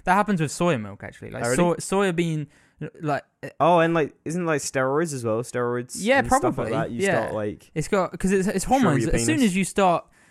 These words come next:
Speaker 1: putting different hormones in your body, it's gonna kinda mess you up
Speaker 2: Yeah.
Speaker 1: 'cause your body's gonna try and compensate, and then those hormones will start to do things. But I'm pretty
Speaker 2: I
Speaker 1: sure
Speaker 2: do enough compensation already, mate.
Speaker 1: I'm not a hundred percent sure if it's proven, but there's v-, various studies on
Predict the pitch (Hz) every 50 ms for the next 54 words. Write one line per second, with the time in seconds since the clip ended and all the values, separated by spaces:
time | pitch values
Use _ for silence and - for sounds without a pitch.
0 | _ _ _ - 214 180 175 165 160 156 131 - 175 165 - - 139 139 160 170
1 | 165 156 135 120 117 113 117 113 113 110 117 113 110 113 127 - - 135 131 -
2 | 147 135 131 131 120 - - 160 139 110 104 107 143 123 127 123 135 170 165 135
3 | - 135 120 113 - - 113 110 - - 160 165 156 165 151 - 165 156 147 143
4 | 131 120 120 117 113 - 147 143 135 120 113 - 113 - 113 110 - 147 156 156
5 | - 165 147 143 139 - - - - - _ - - 175 160 - - 160 170 180
6 | 175 - 240 208 - 123 123 135 127 123 123 117 - - 120 117 117 110 120 120
7 | 120 120 117 117 113 110 104 104 101 98 - _ - - 165 196 202 180 - 185
8 | 170 156 151 - 151 143 135 - 147 139 135 123 123 - - - - - - -
9 | - - _ _ _ _ - - 151 143 120 113 110 110 127 - - 143 135 131
10 | 127 - - - 151 151 - 160 160 147 123 139 147 143 143 135 127 123 123 -
11 | - - - - - 147 135 123 117 113 107 - 117 113 110 110 117